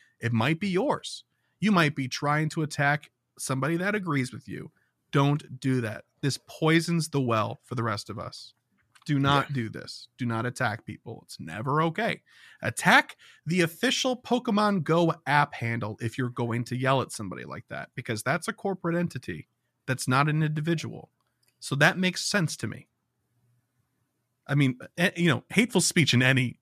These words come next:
Speaker 1: any scenario is never, it's never acceptable. But if you're gonna be a little mean about it, like,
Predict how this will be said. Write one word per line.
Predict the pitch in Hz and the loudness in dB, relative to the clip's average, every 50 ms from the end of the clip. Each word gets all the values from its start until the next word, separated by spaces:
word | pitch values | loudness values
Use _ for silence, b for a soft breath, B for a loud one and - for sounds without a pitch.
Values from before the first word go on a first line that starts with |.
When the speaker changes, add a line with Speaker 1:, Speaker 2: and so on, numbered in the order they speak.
| _ - | _ 2
Speaker 1:
any | 147 170 139 | 4 6 6
scenario | 120 - - 120 117 117 117 120 117 | 4 4 2 2 2 2 2 0 0
is | 110 120 123 | -2 -2 0
never, | 135 127 117 117 123 120 123 117 - _ - | 0 2 0 0 0 -2 -6 -6 -8 _ -6
it's | - 131 117 - - - | -6 -6 -6 -6 -2 0
never | 139 143 143 131 123 127 | 4 4 4 4 2 0
acceptable. | 131 - - 127 - - 135 135 - 160 - b b b b b b | -4 -6 -8 -8 -8 -8 -12 -10 -10 -12 -14 b b b b b b
But | - 151 | 4 4
if | 160 156 151 | 4 4 4
you're | 147 156 196 220 | 4 4 4 4
gonna | 262 254 247 226 | 4 2 2 4
be | 233 226 | 4 4
a | 214 180 | 4 4
little | 175 202 202 185 151 | 4 4 4 4 6
mean | 131 139 165 214 | 4 4 4 4
about | 247 247 269 262 269 277 | 2 4 4 4 6 4
it, | 285 285 - - | 4 2 0 0
like, | - 156 147 127 | 0 0 0 0